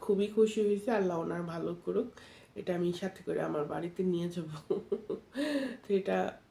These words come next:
বাসায় সবারই প্রেশার আছে, আমারও, আমার নিজেরই কিনতে হইতো এটা একটা। হ্যাঁ, তো যাক, বাইচে গেছি আর কি, কেনা লাগলো না। আর আমার সেদিন জন্মদিন গেল না,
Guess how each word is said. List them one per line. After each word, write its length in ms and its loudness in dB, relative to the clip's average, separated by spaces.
বাসায় 280 6
সবারই 400 8
প্রেশার 380 2
আছে, 200 0
আমারও, 460 6
আমার 260 4
নিজেরই 380 8
কিনতে 340 4
হইতো 300 6
এটা 180 0
একটা। 280 -8
হ্যাঁ, 200 4
তো 260 4
যাক, 300 2
বাইচে 380 4
গেছি 360 -2
আর 60 -6
কি, 140 -6
কেনা 260 -2
লাগলো 380 -4
না। 180 -2
আর 280 6
আমার 380 6
সেদিন 540 2
জন্মদিন 680 8
গেল 220 8
না, 360 8